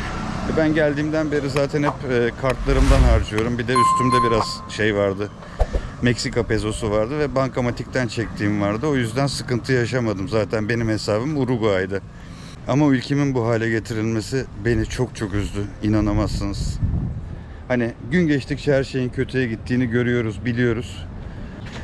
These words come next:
Bazen gözümüzü yumuyoruz, bazen gözümüzü yumamıyoruz. Ama ben bunu videolarıma taşımayı asla seçmedim, istemiyordum. Ama bugün artık hani bardağı taşıran son damla oldu bu.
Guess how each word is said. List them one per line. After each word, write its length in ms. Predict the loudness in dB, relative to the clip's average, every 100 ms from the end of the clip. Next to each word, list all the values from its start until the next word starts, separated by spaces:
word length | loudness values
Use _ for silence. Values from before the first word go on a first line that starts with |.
| 0
Bazen 420 | 4 4 4 0 2
gözümüzü 520 | 0 0 -2 0 0
yumuyoruz, 540 | 2 2 2 0 0
bazen 440 | 2 2 2 0 0
gözümüzü 480 | 0 0 -2 0
yumamıyoruz. 680 | 0 2 2 2 2 0 0 -4 -4 -4 -2 -2 -2 0
Ama 200 | 2 4
ben 200 | 4 0
bunu 180 | 0 0 0 -2 -4
videolarıma 640 | -2 0 2 4 2 2 0 -2
taşımayı 500 | -2 -2 -2 0 2
asla 580 | 2 0 0 0 2 0 -6
seçmedim, 800 | -10 -2 -2 -2 -2 -2 0 -4 -6 -12 -12 -10 -10 -4
istemiyordum. 800 | -4 -2 2 4 4 2 0 -6 -8 -8 -2
Ama 260 | 0 0
bugün 220 | 0 0
artık 400 | 2 0 -2 -2
hani 240 | 0 0 0 -4 -10 -10 -6
bardağı 480 | 2 4 4 2 2
taşıran 460 | 2 -2 0 -2 -2
son 320 | 0 0 2
damla 280 | 2 2 0
oldu 340 | 0 0 -2
bu. 80 | -4